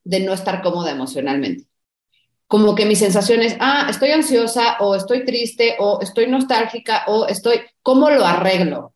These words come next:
Esa es mi primera, eh, como impulso, ¿no? Además, pues, a lo que me dedico un poco, pues, es como, es un poco la, la ide-, la, el primer impulso es, ok, ¿dónde están los cambios que tengo que hacer?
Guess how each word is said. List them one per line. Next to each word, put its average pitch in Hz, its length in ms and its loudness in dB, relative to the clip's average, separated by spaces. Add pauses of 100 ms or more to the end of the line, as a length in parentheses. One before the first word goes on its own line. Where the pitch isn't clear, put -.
Esa 185 160 2
es 233 60 4
mi 214 100 4
primera, 156 840 0 (1160)
eh, 147 260 -4
como 165 180 0
impulso, 180 520 0
¿no? 147 200 -6
Además, 170 400 0
pues, 160 140 -8
a 123 80 -4
lo 135 100 -6
que 143 100 -4
me 147 120 -2
dedico 180 420 2
un 175 120 0
poco, 175 400 2
pues, 156 160 -8
es 156 200 -4
como, 151 400 0 (520)
es - 100 -6
un 190 100 0
poco 208 220 2
la, 180 260 2
la 160 120 2
ide-, 170 260 0
la, 139 380 -4
el 160 100 -8
primer 190 240 2
impulso 208 400 2
es, 196 140 2
ok, 247 100 -2 (220)
¿dónde 220 140 0
están 226 200 -2
los 214 80 -4
cambios 202 260 -2
que 185 100 -8
tengo 175 220 -4
que - 100 -6
hacer? 285 340 0